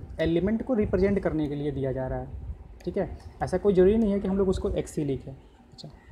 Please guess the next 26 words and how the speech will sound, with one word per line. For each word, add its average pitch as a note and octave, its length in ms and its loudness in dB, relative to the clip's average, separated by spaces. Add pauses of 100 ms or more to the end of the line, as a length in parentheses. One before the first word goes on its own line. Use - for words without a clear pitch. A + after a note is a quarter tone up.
(120)
इसको - 220 -2
और G3 240 6
भी G3 160 0 (180)
प-, F3+ 140 4
तरीके F#3 240 4
से F3+ 100 0
लिखा F3 180 2
जा E3+ 120 4
सकता D#3+ 260 -2
है, D#3 60 0
जैसे D#3 200 -2
मान D#3+ 180 0
लेते D#3 160 -2
हैं D#3 100 -2
किसी D#3+ 160 -4
ने D#3 80 0
लिखा D#3 240 -2
Z, D3+ 320 4 (400)
such D3+ 220 -2
that D3+ 220 0
z E3 160 2
is D#3+ 120 0
equal C#3+ 220 -2
to D3+ 180 -2
three F#3 260 2
n D#3 160 -2